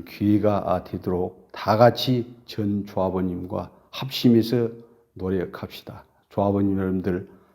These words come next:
항상 또 건강하시고, 에, 코로나 일구가 잘 마무리될 때, 어, 우리 지역이 따뜻하고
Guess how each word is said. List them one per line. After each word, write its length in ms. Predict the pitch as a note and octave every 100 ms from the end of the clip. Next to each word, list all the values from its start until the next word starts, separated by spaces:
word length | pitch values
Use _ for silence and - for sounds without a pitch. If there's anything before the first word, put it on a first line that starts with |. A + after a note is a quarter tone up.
| _
항상 360 | C3+ B2+ C3+
또 120 | C3 A#2+
건강하시고, 1300 | C#3 C#3+ D#3 D3+ C#3+ C3+ C3+ D#3 C3+ F2+ - - - _ _ _
에, 480 | G#2 G2+ F#2+ F#2 F2 - G#2 _ _
코로나 420 | - F#3 F#3+ E3
일구가 680 | D3+ D3 D3+ A#2 A#2 C3+ - _ _
잘 460 | - G#2 B2 D3+ C3
마무리될 600 | A2+ A#2+ B2 A2+ A2 A2
때, 360 | A2+ F#2+ D#2 - _ _ _ _ _ -
어, 240 | G2+ F#2
우리 220 | F#2 G2+ G2
지역이 680 | - G#2 G2+ G2 F#2 - -
따뜻하고 960 | - - D3 B2 G#2 A2+ F#2+ - -